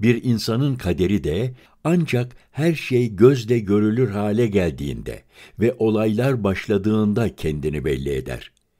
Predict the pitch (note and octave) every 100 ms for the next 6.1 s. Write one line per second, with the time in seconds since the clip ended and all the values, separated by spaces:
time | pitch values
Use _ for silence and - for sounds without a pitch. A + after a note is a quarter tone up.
0 | _ _ _ - A#2+ A#2+ C3+ G#2 E2+ G#2+
1 | A2 G#2+ A#2+ A#2 G2 G2 A#2 - C3+ C3
2 | G2+ F#2 - D3+ A#2 C#2+ C2+ C#2 G#2 -
3 | - _ - F3 F#3 - G2 D#2+ C2+ D2+
4 | D#2 G#2 - _ - G2 G2 F#2+ F#2 C3
5 | G#2 E2+ E2+ - - E2+ E2 C2+ F#2+ B2+